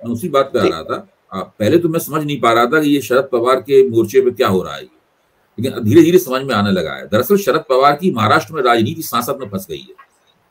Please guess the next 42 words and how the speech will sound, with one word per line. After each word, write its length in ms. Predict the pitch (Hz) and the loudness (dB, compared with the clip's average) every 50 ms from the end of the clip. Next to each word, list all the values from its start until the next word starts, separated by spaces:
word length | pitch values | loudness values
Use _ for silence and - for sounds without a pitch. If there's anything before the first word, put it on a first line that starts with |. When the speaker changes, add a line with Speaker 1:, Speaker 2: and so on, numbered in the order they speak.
| _ _ _ _ _ _ _ _ _ _ _ _ _ _ _ _ _ _ _ _ _ _ _ _ _ _ _ _ _ _ 98 | _ _ _ _ _ _ _ _ _ _ _ _ _ _ _ _ _ _ _ _ _ _ _ _ _ _ _ _ _ _ 0
Speaker 1:
यानी 140 | 127 170 | 0 2
उनकी 260 | 170 156 165 165 185 190 | 2 -2 -2 0 -2 0
जो 180 | - 147 165 | 4 4 4
भी 100 | 196 214 | 4 2
पार्टी 420 | 196 - 127 127 123 110 113 107 92 | 2 2 2 2 2 0 -2 -4 -4
है 180 | 80 76 78 | -4 -4 -6
और 200 | - - 104 107 | -4 -4 -2 -2
उनके 160 | 123 139 147 | -2 -4 -4
जो 120 | 147 143 135 | -2 -2 0
लेफ्टिनेंट 460 | 120 117 107 - 143 135 143 135 131 | 0 0 0 -2 -6 -6 -6 -6 -6
है, 60 | 139 | -6
सबसे 240 | 123 131 117 - 135 | -8 -8 -8 -2 0
बड़े 120 | 139 143 | 2 4
लेफ्टिनेंट 460 | 139 131 127 127 135 135 143 147 147 - | 4 2 2 0 -4 -6 -6 -6 -4 -6
तो 80 | 143 | -8
उनके 140 | 143 143 156 | -2 0 0
अजीत 260 | 143 139 170 170 170 | 4 4 4 2 2
पवार 320 | 139 123 123 120 113 107 104 | -2 0 0 2 0 0 -2
हैं, 300 | 104 107 107 - _ _ _ _ _ _ _ _ _ _ _ _ _ _ _ _ _ _ _ | -6 -8 -12 -18 _ _ _ _ _ _ _ _ _ _ _ _ _ _ _ _ _ _ _
और 120 | 117 127 123 | 2 2 4
अजीत 140 | 123 - | 6 6
Speaker 2:
जी। 80 | 131 - | 4 4
Speaker 1:
पवार 240 | 147 147 156 160 156 | 4 4 4 4 4
का 100 | 151 170 | 2 0
पहले 300 | - 147 139 151 175 185 | 0 2 4 4 6 4
भी 60 | 180 | 4
record 360 | 170 160 156 160 160 160 156 | 2 2 2 4 4 4 4
है, 60 | 160 | 4
पहले 300 | - - 139 135 156 170 | 2 4 4 6 6 6
भी 120 | 175 175 170 | 4 4 4
वो, 160 | 165 170 170 | 6 6 6
अ, 680 | 156 147 - - - 135 135 127 123 101 - - - 123 | 4 2 -8 -4 0 2 2 2 2 0 -2 -10 -14 -14
शरद 280 | - - 127 139 139 - | -6 -4 -4 -4 -2 0
पवार 240 | 135 135 143 143 143 | 2 4 4 4 4
से 120 | - 151 | 4 0
अलग 180 | 127 143 151 139 | 2 2 2 2
होते 200 | 143 143 139 151 | 0 -2 0 -2
हुए 220 | 147 147 147 143 | 0 0 0 0
एक 100 | 135 123 | 0 0
बार 160 | 135 139 131 | 0 0 2
दिखे 240 | 110 120 107 - 123 | 2 0 2 2 0
थे। 160 | 107 - 104 | 0 0 -8